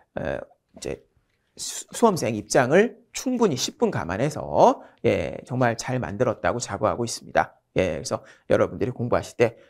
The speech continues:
어, 많은 도움이 될 거라고 감히 장담을 드릴 수가 있겠습니다. 예. 네, 그다음에 저희 와우패스의 장점입니다.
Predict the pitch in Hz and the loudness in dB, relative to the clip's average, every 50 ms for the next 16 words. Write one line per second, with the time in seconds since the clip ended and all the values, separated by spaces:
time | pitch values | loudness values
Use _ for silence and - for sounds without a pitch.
0 | _ _ - - 78 82 90 107 131 156 160 135 - 131 127 131 135 139 139 139 | _ _ -6 -4 0 4 4 4 6 4 2 0 0 0 0 0 0 -2 -2 -4
1 | 131 131 120 123 - - 104 - - - 120 123 - - - - - - 123 120 | -4 -6 -10 -4 2 2 2 2 0 -4 -6 -6 -8 -10 -12 -10 -8 -6 -6 -6
2 | - - - 95 90 87 90 - - - - - - - - 82 - - - - | -6 -8 -8 -4 -4 -4 -4 -4 -10 -14 -14 -12 -10 -6 -6 -6 -6 -8 -14 -16
3 | - _ - 190 - - - - 98 165 220 254 - - _ _ _ - - - | -16 _ -16 -12 -10 -8 -2 2 4 4 2 2 -2 -14 _ _ _ -8 -8 -8
4 | - - _ _ _ _ _ _ _ _ _ _ _ _ _ _ _ _ _ _ | -8 -10 _ _ _ _ _ _ _ _ _ _ _ _ _ _ _ _ _ _
5 | - 151 160 156 - - - 147 151 156 147 143 143 - 202 214 185 143 131 151 | 4 6 6 4 4 0 2 2 2 2 2 0 2 4 4 6 8 8 8 8
6 | 190 190 - 202 185 - - 190 175 175 175 175 - - 127 143 - 214 185 143 | 8 6 4 4 4 4 2 2 2 2 2 0 -2 -4 -4 -2 2 2 2 2
7 | 95 67 60 - - - - | 0 -6 -8 -8 -8 -10 -10